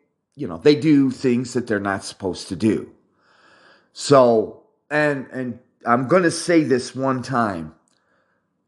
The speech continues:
With this confession, I would like you, I, I, I, I'm asking you humbly and contritely, take away from this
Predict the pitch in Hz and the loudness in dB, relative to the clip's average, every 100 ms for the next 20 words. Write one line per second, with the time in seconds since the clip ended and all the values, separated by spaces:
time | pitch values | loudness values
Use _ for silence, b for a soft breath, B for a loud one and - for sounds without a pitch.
0 | - 113 175 175 190 - - 160 135 170 | 0 6 6 4 0 -2 -4 -6 0 2
1 | 156 - - 104 85 85 98 117 120 120 | 2 0 -8 -8 -10 -16 -8 -2 0 -2
2 | 107 110 131 151 151 - 101 82 78 80 | -2 2 2 2 -2 -8 -8 -8 -10 -14
3 | _ _ 107 104 82 90 - 92 92 - | _ _ -6 -6 -2 -4 0 2 2 -2
4 | 95 - - 131 160 160 - 120 101 85 | -10 -10 -4 0 0 0 -6 -8 -8 -10
5 | 78 80 - 135 147 127 101 85 82 82 | -12 -14 -2 0 0 -2 -2 -2 -6 -8
6 | 90 - 127 120 80 67 - _ _ _ | -10 0 0 0 -4 -12 -16 _ _ _
7 | _ _ _ _ _ _ _ _ _ _ | _ _ _ _ _ _ _ _ _ _
8 | _ _ _ _ _ - - 165 180 175 | _ _ _ _ _ -4 4 4 4 2
9 | 180 139 156 147 135 - 139 131 117 90 | -2 2 4 4 0 -4 -2 -2 -4 -8
10 | 82 80 - - | -8 -12 -18 -20